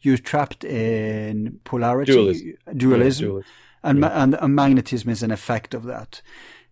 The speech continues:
Speaker 1: Now, with, uh, photons and later also biophotons, we're starting to see higher laws in operation. But never mind, uh, it's not relevant for this, uh, slide anyway.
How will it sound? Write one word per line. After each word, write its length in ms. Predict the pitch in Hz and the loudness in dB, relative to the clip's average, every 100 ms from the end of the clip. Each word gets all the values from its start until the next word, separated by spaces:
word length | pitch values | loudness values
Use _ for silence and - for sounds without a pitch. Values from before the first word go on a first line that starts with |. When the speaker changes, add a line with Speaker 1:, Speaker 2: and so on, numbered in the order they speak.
| 151 | 2
Speaker 1:
Now, 300 | 156 156 160 | 4 4 2
with, 520 | 170 151 196 190 170 | 0 4 4 4 4
uh, 220 | 180 160 | 4 4
photons 580 | 151 - 196 - 143 131 | 2 0 0 2 0 2
and 180 | 135 156 - | 0 -2 -2
later 420 | 170 156 175 143 | 2 4 4 2
also 200 | 147 131 123 113 165 165 113 - | 2 2 2 4 2 4 2 0
biophotons, 760 | 113 113 - 113 135 - - | -4 -2 -4 -4 -4 -4 -4
we're 200 | - 120 | 0 2
starting 420 | 117 - 147 - 123 | 4 4 2 2 2
to 100 | 120 | 2
see 220 | - 135 | 2 4
higher 360 | 113 - 131 120 | 2 2 2 2
laws 320 | 113 120 117 | 4 2 2
in 100 | 113 | 0
operation. 640 | 104 - 107 107 120 127 123 - - | -2 -2 -2 -2 -4 -6 -10 -16 0
But 120 | 180 | 4
never 240 | 196 202 185 | 4 4 2
mind, 320 | 165 139 127 | 4 2 2
uh, 40 | |
it's 520 | 151 165 160 180 160 160 | -2 -4 -2 -2 -2 0
not 180 | 147 | 0
relevant 480 | 143 135 120 107 107 | 2 2 2 -2 -6
for 120 | - 107 | -8 -8
this, 260 | 110 - | -8 -8
uh, 220 | 131 120 | -12 -12
slide 380 | - - 101 107 | -12 -8 -8 -8
anyway. 440 | 104 101 90 71 | -12 -14 -14 -18